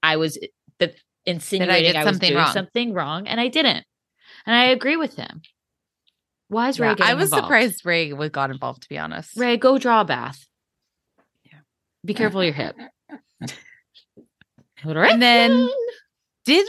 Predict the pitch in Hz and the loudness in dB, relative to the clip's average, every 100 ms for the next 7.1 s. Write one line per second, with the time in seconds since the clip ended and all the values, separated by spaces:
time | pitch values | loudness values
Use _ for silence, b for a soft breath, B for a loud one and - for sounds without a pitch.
0 | 403 381 381 381 392 349 349 349 339 349 | 0 -2 0 -2 -2 2 2 2 -4 -6
1 | 339 349 339 330 _ _ _ _ _ _ | -6 -2 -2 -2 _ _ _ _ _ _
2 | _ _ _ _ _ _ _ _ _ _ | _ _ _ _ _ _ _ _ _ _
3 | - - 247 - 269 320 311 302 247 208 | -20 -8 -8 -4 0 2 2 2 0 0
4 | 226 311 330 - B B - 269 196 175 | -2 0 -4 -4 B B -4 2 2 4
5 | 214 320 523 359 208 202 - 185 165 175 | 4 4 2 2 2 2 0 -2 0 -6
6 | 165 190 - 226 247 339 - - 180 180 | -4 -4 -2 -2 0 -2 -6 -6 -4 -4